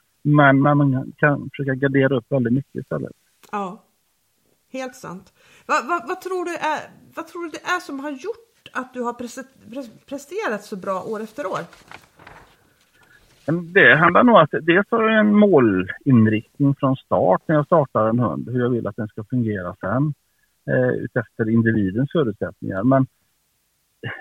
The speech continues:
Speaker 1: jag, jag, när jag tävlar S M och tränar inför S M, så går, jag kan fokusera väldigt mycket på det jag gör där och då. Eh, så mentala förberedelserna är lika viktiga som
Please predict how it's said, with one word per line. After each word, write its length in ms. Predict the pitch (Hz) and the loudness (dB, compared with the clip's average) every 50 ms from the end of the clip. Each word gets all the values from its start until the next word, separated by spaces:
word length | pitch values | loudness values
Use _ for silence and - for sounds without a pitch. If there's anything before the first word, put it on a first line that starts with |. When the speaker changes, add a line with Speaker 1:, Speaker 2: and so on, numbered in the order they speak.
| - - - - - 62 - - - - | -18 -20 -20 -20 -20 -20 -20 -20 -20 -14
Speaker 1:
jag, 280 | - - 156 160 151 139 | -4 0 2 2 2 2
jag, 440 | 147 160 165 156 147 147 151 151 - - _ | 2 2 4 4 4 4 2 0 -2 -8 _
när 140 | - 156 156 | -4 -2 0
jag 160 | 151 151 - | 0 -2 -2
tävlar 580 | - - 190 185 175 139 123 117 120 131 143 139 | 2 4 4 6 6 4 2 4 4 4 4 2
S 100 | 156 151 _ _ _ _ - | 0 -4 _ _ _ _ -2
M 240 | 123 135 156 170 165 | 0 0 2 2 0
och 120 | 151 143 - _ - | 0 -2 -4 _ -2
tränar 500 | 175 175 170 147 123 107 101 104 131 160 | 0 2 2 2 2 0 0 0 -2 -2
inför 240 | 180 175 - - 185 | -2 -4 -6 -4 -4
S 140 | 185 175 - _ - 107 | -4 -4 -4 _ -10 -6
M, 120 | 107 113 120 | -4 -4 -4
så 100 | - 135 | -6 -6
går, 480 | 131 135 139 143 - 73 - - - - 58 - - 123 123 | -6 -4 -2 -2 -2 -2 -4 -4 -8 -10 -12 -16 -16 -10 -8
jag 160 | 139 143 - | -8 -6 -2
kan 180 | 151 147 143 - - | 0 0 0 -2 -4
fokusera 720 | 165 - - - - _ - 180 160 135 127 127 147 151 | -8 -8 -6 -8 -6 _ -2 0 2 2 2 2 2 2
väldigt 220 | 170 160 135 127 | 2 2 2 2
mycket 320 | 131 139 - _ - 117 - | 2 2 0 _ -10 -12 -8
på 60 | 131 | -4
det 100 | 123 123 | -4 -2
jag 180 | 117 117 117 120 | -2 -2 -2 -2
gör 380 | 123 123 123 131 131 123 117 | -2 0 0 0 -2 -2 -4
där 340 | 120 123 127 120 117 110 110 | -4 -2 0 0 0 0 -2
och 80 | 110 110 | -6 -6
då. 420 | 120 123 135 151 160 156 135 127 - _ _ _ _ _ _ _ _ _ _ _ _ _ - | -6 -4 -4 -4 -4 -4 -6 -6 -8 _ _ _ _ _ _ _ _ _ _ _ _ _ -6
Eh, 260 | - 127 113 95 - - | -4 -2 -2 -4 -4 2
så 80 | 151 | 4
mentala 640 | 151 147 143 147 - - 165 139 123 120 135 151 160 - | 4 6 4 4 4 2 2 2 4 4 2 2 2 2
förberedelserna 880 | 196 175 151 127 120 113 107 95 101 104 104 104 - 123 117 113 113 | 2 0 2 0 0 0 -2 -2 -4 -8 -10 -10 -6 -4 -2 -2 -2
är 80 | 113 101 85 73 71 87 113 | -2 -4 -6 -12 -18 -12 -6
lika 500 | 123 139 147 151 131 117 _ _ - 104 | -4 -2 -2 -2 -4 -6 _ _ -8 -8
viktiga 520 | 117 131 - _ _ _ - 107 104 104 107 - | -6 -8 -10 _ _ _ -10 -8 -8 -8 -8 -6
som 280 | 117 107 104 104 104 | -6 -4 -4 -6 -8